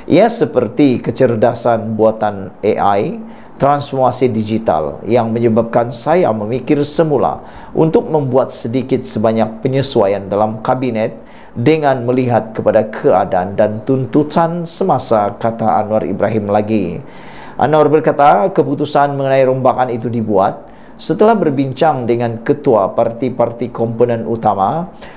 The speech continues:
dan senarai nama telah dipersembahkan kepada Yang di-Pertuan Agong,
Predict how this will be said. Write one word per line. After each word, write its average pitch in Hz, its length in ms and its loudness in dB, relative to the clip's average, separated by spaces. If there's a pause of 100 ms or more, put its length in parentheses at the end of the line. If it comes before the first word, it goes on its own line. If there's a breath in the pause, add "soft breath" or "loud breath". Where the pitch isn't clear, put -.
(140 loud breath)
dan 147 160 6
senarai 143 480 2
nama 143 400 2
telah 120 240 4
dipersembahkan 117 1120 0
kepada 113 240 4
Yang 110 320 0
di-Pertuan 110 560 -2
Agong, 127 560 0